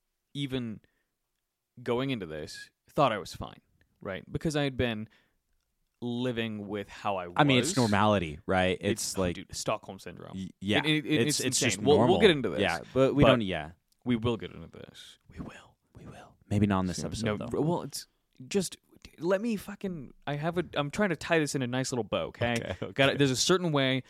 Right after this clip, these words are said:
Speaker 1: that I'm telling this story, and I'm gonna tell it that way, God damn it.
Speaker 2: You know, one thing I need to work on is interrupting people.
Speaker 1: Yeah.
Speaker 2: I interrupt
Speaker 1: Oh,
Speaker 2: people
Speaker 1: homie.
Speaker 2: way too much.
Speaker 1: I
Speaker 2: I've been realizing that lately.
Speaker 1: I knew that it would be a totally different ballgame recording on Ritalin,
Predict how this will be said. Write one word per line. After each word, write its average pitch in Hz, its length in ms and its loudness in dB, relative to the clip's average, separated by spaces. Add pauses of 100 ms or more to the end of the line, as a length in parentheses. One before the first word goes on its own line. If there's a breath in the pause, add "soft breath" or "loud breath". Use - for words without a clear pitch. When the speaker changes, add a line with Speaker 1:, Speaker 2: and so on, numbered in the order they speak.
(160 soft breath)
Speaker 1:
that 110 120 -4
I'm 98 100 -4
telling 156 300 0
this 143 120 0
story, 123 360 4
and 104 80 -2
I'm 101 80 -8
gonna 113 120 -4
tell - 300 0
it 117 80 0
that 113 160 0
way, 95 100 -2
God 95 160 -6
damn 104 140 0
it. 151 60 6
Speaker 2:
You 151 100 12
know, 170 160 12
one 131 300 4
thing 131 180 2
I 98 80 0
need 110 160 -2
to 117 60 2
work - 340 2
on 110 320 4
is 98 160 0
interrupting 92 560 0
people. 92 340 0
Speaker 1:
Yeah. 92 120 2 (100)
Speaker 2:
I 117 160 4
interrupt 120 380 6
Speaker 1:
Oh, 104 60 2
Speaker 2:
people 92 160 2
Speaker 1:
homie. 85 60 0
Speaker 2:
way 90 160 2
too 87 220 -4
much. 82 260 0
Speaker 1:
I 165 400 4
Speaker 2:
I've 117 140 4
been 135 200 6
realizing 95 580 2
that 82 180 -4
lately. 80 520 -6 (120)
Speaker 1:
I 127 120 -2
knew 131 400 0
that 135 280 -2
it 113 140 -2
would 110 220 -4
be 90 340 -8 (260)
a - 80 -12 (100)
totally 101 440 -6
different 95 320 -12
ballgame 107 560 -6 (520)
recording 107 640 -6
on 120 160 -4
Ritalin, 135 460 -2